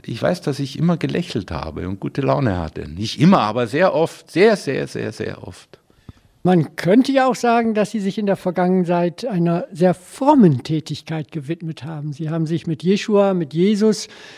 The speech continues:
Speaker 2: beschäftigt. Wie war das? Es ist ja immer bei Schriftstellern, dass man sich ja auch mit seinen Romanhelden anfreundet oder mit ihnen zusammengeht.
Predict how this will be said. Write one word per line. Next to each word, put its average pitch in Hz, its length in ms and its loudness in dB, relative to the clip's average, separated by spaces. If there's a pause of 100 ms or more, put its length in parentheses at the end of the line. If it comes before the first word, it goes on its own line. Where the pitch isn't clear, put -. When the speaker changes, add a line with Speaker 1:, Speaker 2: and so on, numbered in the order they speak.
(140)
Speaker 2:
beschäftigt. 202 800 0 (420)
Wie 180 200 0
war 226 160 4
das? - 160 2
Es 185 160 -4
ist - 100 -4
ja 196 80 4
immer 214 240 2
bei 196 140 0
Schriftstellern, 202 520 0
dass 180 200 0
man 165 160 0
sich 170 160 -2
ja 175 120 -4
auch 170 240 -2
mit 180 200 -2
seinen 175 240 2
Romanhelden 175 960 2 (340)
anfreundet 165 960 2
oder 165 540 -4
mit 180 200 2
ihnen 202 300 4
zusammengeht. 170 960 4